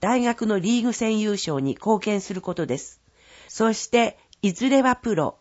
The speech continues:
そしてオリンピック代表を目指したいですね、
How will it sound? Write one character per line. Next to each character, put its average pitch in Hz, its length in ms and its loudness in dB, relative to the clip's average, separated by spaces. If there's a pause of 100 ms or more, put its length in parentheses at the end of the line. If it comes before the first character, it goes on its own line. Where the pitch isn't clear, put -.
(140)
そ 202 200 0
し - 120 -8
て 208 360 0
オ 196 140 4
リ 262 140 4
ン 269 80 2
ピ 294 120 0
ッ - 140 -6
ク 175 120 -2
代 208 200 2
表 233 180 -2
を 214 300 4
目 175 80 0
指 220 180 2
し - 100 -10
た 240 140 0
い 196 80 -4
で 147 100 -4
す - 180 -8
ね、 165 180 -4